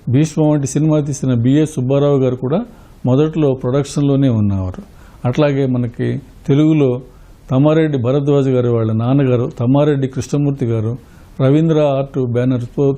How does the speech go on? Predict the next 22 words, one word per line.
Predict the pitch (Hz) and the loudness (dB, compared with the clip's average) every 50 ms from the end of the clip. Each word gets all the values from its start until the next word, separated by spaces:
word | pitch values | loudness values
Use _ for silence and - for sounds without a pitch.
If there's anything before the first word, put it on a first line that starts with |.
| 139 | 0
తో | 151 139 131 | 0 0 0
మంచి | 117 113 117 120 131 135 - 139 | 0 0 0 0 0 0 0 0
మంచి | 143 147 131 | 0 0 0
సినిమాలు | - - 131 131 131 127 123 120 | 0 0 0 2 2 2 0 -2
తీశారు. | 113 110 101 - 113 104 101 113 - - - - - - | -2 -4 -4 -4 -6 -6 -6 -8 -12 -16 -20 -14 -6 -2
ఆయన | 117 131 151 165 170 | 2 2 4 4 2
కూడా | 156 160 165 165 170 | 2 2 2 0 0
ప్రొడక్షన్ | 156 - - - 147 143 - - - 147 147 | 0 -2 -2 -2 -2 -2 -4 -4 -4 -2 0
నుంచి | 139 135 131 - 135 | 0 0 0 0 -2
వచ్చిన | 120 113 - 131 117 | -2 -2 -2 -2 -2
వారే. | 117 113 110 104 110 135 - - - - - - - - - | -2 -2 -2 -2 -4 -6 -10 -14 -20 -20 -20 -20 -16 -4 0
ఇలా | 147 156 185 190 180 | 2 4 4 4 2
కొందరు | 175 170 160 156 151 151 143 | 0 0 0 0 2 2 0
ఉన్నారు. | 135 139 156 147 120 107 117 151 - - - - - - - - - | 0 0 0 0 0 -2 -4 -8 -12 -16 -20 -20 -20 -20 -10 -2 0
మరి | 160 170 170 170 165 160 156 151 147 139 143 - - - - | 2 4 4 4 4 4 4 2 0 -2 -6 -12 -18 -8 -4
ప్రతిభా | 143 139 - 202 202 214 214 | -2 0 2 4 4 4 2
శాస్త్రి | 214 208 202 190 190 180 - 180 175 | 2 2 2 0 0 0 -2 -2 0
గారు | 160 165 160 156 151 143 135 135 139 - - - - - - - - - - - 123 135 | 2 2 2 2 2 2 2 0 -2 -4 -10 -16 -20 -20 -20 -20 -20 -14 -6 -2 2 2
అంత | 147 156 151 165 | 2 4 2 2
ఆసక్తి | 147 147 170 170 - 208 196 196 - | 2 2 0 0 0 -2 -2 0 0
ఉన్నప్పుడు | 185 175 170 165 165 160 175 170 143 135 131 139 143 - - - - - | 0 0 0 0 -2 -2 0 0 2 2 2 0 -2 -6 -12 -18 -10 -6
ఆయన | 113 123 147 175 202 202 196 | -2 0 2 2 2 4 4